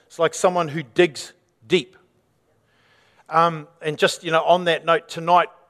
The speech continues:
uh, I'm gonna share a different message. Um, again, drawing on the wisdom tradition,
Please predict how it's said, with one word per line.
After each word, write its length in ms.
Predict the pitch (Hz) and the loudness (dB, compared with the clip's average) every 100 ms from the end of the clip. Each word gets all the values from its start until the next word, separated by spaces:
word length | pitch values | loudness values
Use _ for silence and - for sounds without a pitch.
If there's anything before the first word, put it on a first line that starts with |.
| _ _ | _ _
uh, 280 | 151 147 151 - - - - - _ _ _ _ _ - | 2 2 2 -4 -20 -20 -20 -20 _ _ _ _ _ -8
I'm 140 | 170 180 | -4 -2
gonna 120 | 170 | -4
share 300 | - 185 165 | 0 2 0
a 40 | |
different 400 | 151 226 233 214 | 2 2 2 -4
message. 540 | 151 - 208 208 - _ _ _ _ _ _ - | -8 -4 -4 -4 -12 _ _ _ _ _ _ -2
Um, 200 | 160 160 | -2 0
again, 340 | 170 202 196 151 | 0 2 0 -2
drawing 340 | 160 196 202 185 | -2 0 0 -4
on 140 | 170 | -6
the 60 | 151 | -2
wisdom 360 | 185 - 170 | -4 -4 -10
tradition, 560 | - 160 190 - 180 | -12 -6 -4 -2 -6